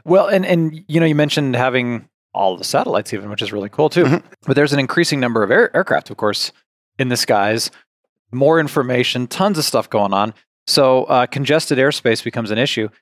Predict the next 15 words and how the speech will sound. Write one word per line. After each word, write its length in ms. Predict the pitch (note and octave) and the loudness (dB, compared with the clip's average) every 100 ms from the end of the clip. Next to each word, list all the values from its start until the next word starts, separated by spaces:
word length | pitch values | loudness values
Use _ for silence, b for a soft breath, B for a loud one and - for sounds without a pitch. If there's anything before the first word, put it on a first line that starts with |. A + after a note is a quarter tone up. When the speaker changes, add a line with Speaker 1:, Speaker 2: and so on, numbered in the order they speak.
| _ _ - | _ _ -4
Speaker 1:
How 540 | C#3+ D#3+ E3 E3 - - | 2 4 4 2 -2 0
is 200 | D#3+ A#2+ | 0 2
the 80 | C3+ | 0
move 340 | B2 C3 C3 | 2 2 2
to 120 | - | -4
better 640 | G#2+ - - C3 C#3 B2+ A#2+ _ _ _ | -10 -6 0 2 2 2 -2 _ _ _
information 520 | C#3 C3+ B2 A#2 A#2+ A2+ | -8 -6 -2 -2 -2 -2
management 360 | A#2 A2+ A2+ | -2 -4 -4
like 220 | G#2+ A#2 G#2+ | -2 -2 -4
aim, 120 | G#2 | -4
for 140 | G#2+ | -6
example, 300 | G2+ G#2+ G2+ | -6 -6 -6
going 160 | G#2+ G#2 | -6 -4
to 60 | |
help 260 | G#2 G#2 | -8 -12